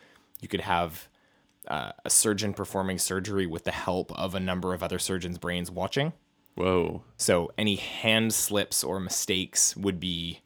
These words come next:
Speaker 1: mediated by the averaging out factor.
Speaker 2: Right. Could be canceled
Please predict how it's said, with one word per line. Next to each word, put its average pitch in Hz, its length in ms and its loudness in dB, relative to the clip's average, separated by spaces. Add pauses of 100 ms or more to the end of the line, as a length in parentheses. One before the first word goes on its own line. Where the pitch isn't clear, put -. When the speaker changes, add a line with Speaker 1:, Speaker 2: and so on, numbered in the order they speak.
(360)
Speaker 1:
mediated 104 760 6
by 85 140 -2
the - 160 -4
averaging 90 420 -2
out 90 180 -2
factor. 85 460 -8 (100)
Speaker 2:
Right. 98 720 2 (380)
Could - 320 -2
be 98 120 -2
canceled 101 760 2